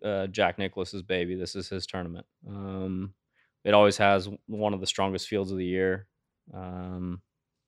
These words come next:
it's, I, I've always loved the event. It's, it's really good.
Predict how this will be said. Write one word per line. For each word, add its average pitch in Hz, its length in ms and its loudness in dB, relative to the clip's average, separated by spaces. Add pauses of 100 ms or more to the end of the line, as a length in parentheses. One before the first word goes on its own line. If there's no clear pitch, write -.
(120)
it's, - 320 0 (680)
I, 104 220 4
I've 107 160 2
always 85 240 2
loved 85 260 -4
the 87 60 -4
event. 87 260 -4 (160)
It's, - 280 -12 (100)
it's - 240 -6
really 92 220 0
good. 87 320 -2